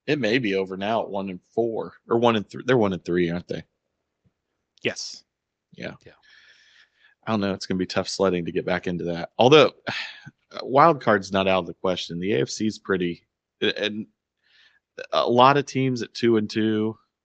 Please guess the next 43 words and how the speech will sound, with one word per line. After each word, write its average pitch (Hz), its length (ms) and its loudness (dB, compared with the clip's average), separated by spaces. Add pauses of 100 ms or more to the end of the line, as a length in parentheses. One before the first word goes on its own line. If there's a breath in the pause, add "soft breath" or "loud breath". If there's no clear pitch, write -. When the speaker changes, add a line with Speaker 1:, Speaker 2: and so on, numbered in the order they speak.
(640)
Speaker 1:
three 107 160 2
and 101 140 -4
one, 101 440 -4
one 98 200 -2
and 92 140 -8
three. 92 320 -2
So 87 400 -6 (240)
there's 101 200 -4
still 101 200 -2
hope, 92 280 0
Speaker 3:
I 95 100 -16
Speaker 1:
but 85 140 -4
Speaker 3:
mean, 87 80 -20 (300 soft breath)
Speaker 1:
it's - 140 -6
Speaker 3:
yeah, 113 60 0
Speaker 1:
kinda 113 160 2
Speaker 3:
it's - 80 -12
Speaker 1:
contradicted 87 600 -4
myself 85 400 -8
there 85 120 -6
with 87 140 -12
that 82 160 -10
sentence, 80 500 -10
but 78 180 -6 (580 soft breath)
Speaker 3:
Yeah. 98 200 -12
Speaker 1:
whatever. 90 440 0 (100)
Hedge, 110 380 2
I'm 104 120 2
hedging 101 440 2
<laughs> - 20 -4
so 110 260 6
that 98 180 2 (140)
later 101 320 6
I 92 80 0
can 98 100 -12
come 95 160 -6
back 92 160 0
and 87 100 -8
say, 98 120 2
"I 139 100 6
told 233 320 8
you 185 100 8
guys." 165 440 4